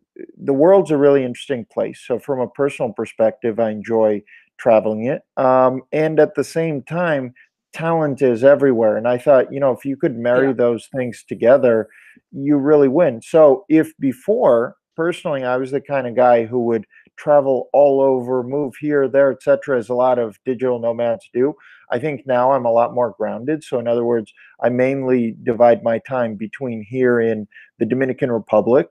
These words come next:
Speaker 1: where, um, you know, we have operations and an office, music studio, et cetera, and my fiance's from here.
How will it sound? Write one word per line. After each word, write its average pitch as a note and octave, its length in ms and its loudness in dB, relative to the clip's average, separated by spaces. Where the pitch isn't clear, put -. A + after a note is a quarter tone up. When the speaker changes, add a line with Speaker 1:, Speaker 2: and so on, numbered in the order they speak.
Speaker 1:
where, A2+ 580 4
um, G#2+ 440 0
you B2 80 -6
know, A#2+ 100 2
we A2+ 200 0
have A#2+ 260 2
operations C3 1080 0
and G#2+ 200 -10
an G#2+ 140 -6
office, C3+ 480 -2
music B2+ 320 -6
studio, A#2 340 -2
et A2 120 -6
cetera, C3+ 460 2
and B2 180 -4
my A#2 160 -2
fiance's A#2+ 640 -4
from G#2 220 -8
here. A#2+ 240 -4